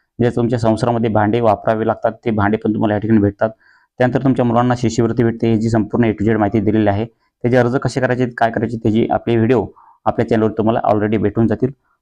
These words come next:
त्याचे संबंध संपूर्ण माहिती तुम्हाला सांगितलेली आहे. मित्रांनो, नक्की तुम्हाला ही माहिती आवडली असेल तर व्हिडिओ लाईक करा. तुमच्या इतर मित्रांना पण, तुमच्या बांधकाम कामगार असतील त्यांना हा इम्पॉर्टंट व्हिडिओ शेअर करायला विसरू नका.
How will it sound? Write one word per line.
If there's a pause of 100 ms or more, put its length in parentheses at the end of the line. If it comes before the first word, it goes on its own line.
त्याचे (120)
संबंध
संपूर्ण
माहिती
तुम्हाला (360)
सांगितलेली
आहे. (460)
मित्रांनो,
नक्की
तुम्हाला
ही
माहिती
आवडली
असेल
तर
व्हिडिओ
लाईक
करा. (380)
तुमच्या
इतर
मित्रांना
पण,
तुमच्या (460)
बांधकाम
कामगार
असतील
त्यांना
हा
इम्पॉर्टंट
व्हिडिओ (340)
शेअर
करायला (220)
विसरू
नका.